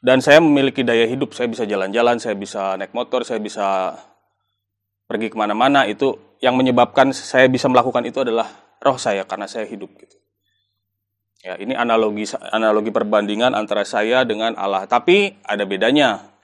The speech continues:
Tentu saja Allah adalah Allah.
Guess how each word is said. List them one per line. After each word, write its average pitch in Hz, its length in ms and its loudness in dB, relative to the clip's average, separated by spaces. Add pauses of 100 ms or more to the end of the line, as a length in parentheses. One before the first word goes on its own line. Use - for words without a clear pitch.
(400)
Tentu 104 240 -8
saja 117 320 -2
Allah 117 280 6 (280)
adalah 98 400 -4
Allah. 127 400 4